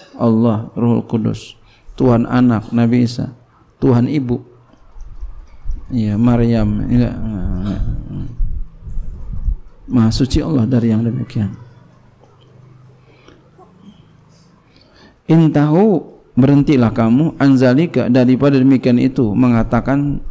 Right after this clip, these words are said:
Tuhan ada tiga. Waktu datangkan oleh mukhairon, akan yang ba-, lebih baik, lakum, ya,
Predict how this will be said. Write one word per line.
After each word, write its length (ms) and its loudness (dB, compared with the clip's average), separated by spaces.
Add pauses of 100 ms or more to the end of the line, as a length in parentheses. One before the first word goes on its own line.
Tuhan 320 4
ada 160 2
tiga. 320 0 (1400)
Waktu 880 0 (880)
datangkan 560 2
oleh 320 2
mukhairon, 720 2
akan 240 0
yang 320 4
ba-, 160 -6
lebih 240 0
baik, 400 2
lakum, 540 -2 (400)
ya, 440 0